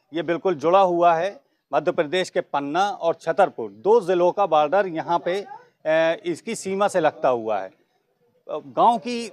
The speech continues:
एक लंबी श्रृंखला है, बीहड़ टाइप का एरिया है। और ख़ास बात ये है कि यहाँ पर जब आकर जब बात की जाती है तो लोगों की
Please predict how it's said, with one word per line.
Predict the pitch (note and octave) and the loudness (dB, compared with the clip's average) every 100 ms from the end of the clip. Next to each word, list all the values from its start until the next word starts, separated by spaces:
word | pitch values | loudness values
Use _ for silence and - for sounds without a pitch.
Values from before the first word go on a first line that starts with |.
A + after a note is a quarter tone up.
| F3 | -6
एक | G3+ D3 | -6 -6
लंबी | C3+ F3 A#3 B3+ A3 | -4 -2 -2 -4 -6
श्रृंखला | G3 F#3+ F#3 G3+ F#3+ | -6 -6 -2 0 2
है, | F#3+ G#3 G3 _ _ | 0 -4 -8 _ _
बीहड़ | C#3+ F#3 G3+ G#3+ | -2 2 2 2
टाइप | - F3 F3+ F#3+ | -6 -4 -2 0
का | G3 | 0
एरिया | F3 F3 G#3+ G#3+ | 0 0 0 2
है। | A3+ | 0
और | G3 | 2
ख़ास | G3+ A3 | 2 2
बात | F3+ G#3+ G3+ | 2 0 0
ये | A3 A3+ | 2 2
है | |
कि | A#3+ A3 | 2 -2
यहाँ | F3 F#3 B3 | -2 2 2
पर | B3 | 2
जब | G3 G3 E3 | -2 -6 -4
आकर | F3+ F#3 G3 G3 | 2 4 4 0
जब | E3 C#3+ D#3+ | -6 -4 0
बात | D3+ F#3+ - | 4 2 2
की | G#3 | 0
जाती | G3 F#3+ G3 F#3 | 2 2 2 -2
है | G3 | -2
तो | F#3+ | 0
लोगों | F3 F#3 G#3+ | 0 0 -2
की | D#3+ F#3+ | -4 -8